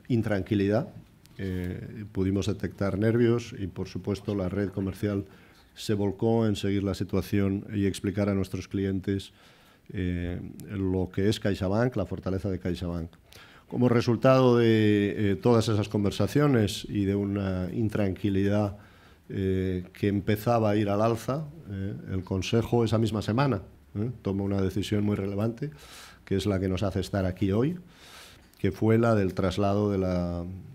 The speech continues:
de la sede social para, eh, dejar fuera de cualquier duda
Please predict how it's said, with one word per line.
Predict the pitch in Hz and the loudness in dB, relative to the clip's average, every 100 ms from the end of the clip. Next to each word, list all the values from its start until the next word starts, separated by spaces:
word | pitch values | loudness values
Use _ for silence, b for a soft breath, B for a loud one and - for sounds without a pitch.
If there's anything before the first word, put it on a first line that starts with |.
| 156 | -14
de | 143 95 | -6 -2
la | 92 | -2
sede | 95 87 | -2 -2
social | 92 - 120 135 147 - B B B B _ _ | -4 0 2 2 -2 -10 B B B B _ _
para, | 117 117 127 127 - | 2 4 4 4 0
eh, | 107 98 95 90 92 98 | -2 0 0 -2 -2 -6
dejar | 98 95 95 - 117 120 113 107 | -6 -2 0 2 4 4 4 -2
fuera | - 123 123 | 2 4 6
de | 113 101 | 4 4
cualquier | 101 92 117 107 | 2 4 4 6
duda | 120 147 127 | 6 6 4